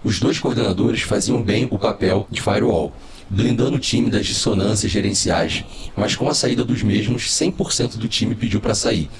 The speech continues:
e lá se foram doze analistas. No kickoff da firma, a notícia foi dada com todo o entusiasmo e travestida de sucesso. Notícia: foram realizadas pela área mais de oito contratações em menos de três meses.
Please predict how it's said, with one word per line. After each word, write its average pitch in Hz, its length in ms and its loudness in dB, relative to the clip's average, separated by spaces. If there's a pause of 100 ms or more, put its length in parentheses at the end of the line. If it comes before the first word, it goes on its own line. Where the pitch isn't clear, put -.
(220)
e 95 40 0
lá 110 120 2
se - 160 -4
foram 120 340 0
doze 104 380 2
analistas. 110 640 0 (180)
No - 120 2
kickoff - 440 0
da - 120 2
firma, 90 420 2 (160)
a 113 100 2
notícia - 460 0
foi - 200 2
dada - 340 2
com 123 160 -2
todo 147 560 2
o - 120 2
entusiasmo 117 800 2 (260)
e - 60 2
travestida 120 560 2
de 104 80 -4
sucesso. - 680 0 (760)
Notícia: 113 720 0
foram - 300 2
realizadas 117 600 2
pela 127 260 2
área 85 320 0 (260)
mais - 280 0
de - 80 2
oito 143 200 0
contratações 123 720 0
em 117 60 2
menos 113 260 4
de - 140 0
três - 280 2
meses. 95 500 0